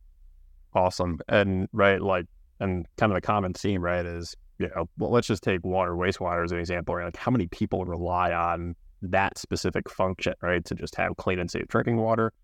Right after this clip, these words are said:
You're giving back to community in, in that way, but then more directly with your efforts. So at the end of the day, it just sounds like it's,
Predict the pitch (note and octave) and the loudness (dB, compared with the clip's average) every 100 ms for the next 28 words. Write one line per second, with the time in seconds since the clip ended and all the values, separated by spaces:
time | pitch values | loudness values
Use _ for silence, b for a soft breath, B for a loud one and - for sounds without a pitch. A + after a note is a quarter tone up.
0 | - - F2+ F#2+ F#2 F2 F#2 F#2+ - - | -20 -6 0 2 2 2 2 2 0 -2
1 | F2 - F2+ F2+ E2+ F2 E2+ - _ - | -2 -2 -2 -2 -2 -2 -4 -8 _ -20
2 | _ - F#2 F2 F2 F#2 G2 G#2 F#2+ F2+ | _ -2 -2 -2 -2 0 2 2 2 -2
3 | F2 G#2 F#2 G#2 A2 G#2+ F#2 F#2 G2 - | 0 0 2 4 4 4 2 0 -2 -2
4 | F2 F2 F2 F2 F2 F2 F2 F#2+ F2+ F#2 | -2 -2 -2 -2 -2 -4 -4 -2 -2 0
5 | G2 F2 E2+ F#2 E2+ F2 - F#2 F2 E2+ | 0 0 0 0 0 -4 0 0 0 -2
6 | E2+ E2+ - - | -4 -6 -8 -16